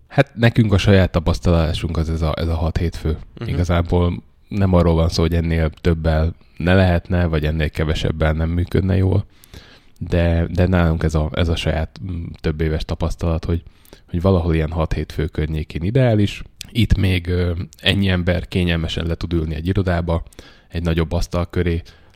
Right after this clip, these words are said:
Speaker 1: látják egymást, hallják egymást, ö,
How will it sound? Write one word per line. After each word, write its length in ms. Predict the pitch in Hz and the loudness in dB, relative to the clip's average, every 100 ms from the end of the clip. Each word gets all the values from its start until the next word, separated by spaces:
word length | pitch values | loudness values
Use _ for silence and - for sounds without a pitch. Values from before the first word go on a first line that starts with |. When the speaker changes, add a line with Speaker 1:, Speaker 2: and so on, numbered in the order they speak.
| - | -6
Speaker 1:
látják 480 | 90 95 - 87 87 | -2 -2 -2 -4 -4
egymást, 440 | 85 85 78 - - | -4 -4 -6 -10 -12
hallják 460 | - 90 90 90 - | -4 0 0 0 -2
egymást, 600 | 82 82 82 82 - - - - _ - | -4 -2 -4 -4 -8 -12 -14 -20 _ -12
ö, 260 | - 85 | -6 -4